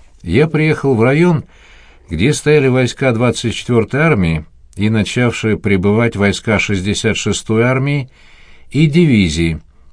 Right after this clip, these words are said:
предназначавшиеся на укомплектование Первой гвардейской армии». Конец цитаты. Ликвидировать прорыв четырнадцатого танкового корпуса к Волге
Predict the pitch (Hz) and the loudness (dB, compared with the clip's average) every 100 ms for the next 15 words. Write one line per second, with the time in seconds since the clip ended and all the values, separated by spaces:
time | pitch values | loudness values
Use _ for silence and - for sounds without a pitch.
0 | - 95 92 95 87 92 - 110 - 123 | -4 0 2 2 0 0 0 -2 0 -2
1 | 110 113 101 104 107 95 104 80 92 - | -2 0 0 0 -2 -2 -2 -2 -4 -2
2 | 98 101 110 117 123 - - - - - | 0 0 0 0 -2 -8 -20 -20 -20 -10
3 | - 104 101 104 113 98 98 82 87 87 | 0 2 4 4 2 2 0 2 0 0
4 | - 104 - 120 101 76 76 76 - - | -2 -2 -2 -2 -2 -2 -4 -6 -14 -20
5 | - - - - - 85 80 76 - 80 | -20 -20 -20 -16 -4 0 0 -2 -6 -4
6 | 85 78 76 71 _ - - _ - - | -4 -4 -8 -10 _ -20 -20 _ -20 -20
7 | - - - - - - - - - - | -20 -20 -20 -20 -20 -20 -20 -20 -20 -20
8 | - - - 87 101 107 120 127 165 156 | -20 -20 -6 -2 0 0 0 2 2 4
9 | 143 - 131 143 127 - 120 139 123 117 | 2 0 -2 0 -2 -4 -4 -2 0 -2
10 | - 123 113 127 117 101 113 101 120 110 | -2 -2 -2 0 -2 0 -2 -2 -2 -2
11 | 107 - 110 - 147 165 87 71 | -2 -4 -4 -2 0 0 0 -4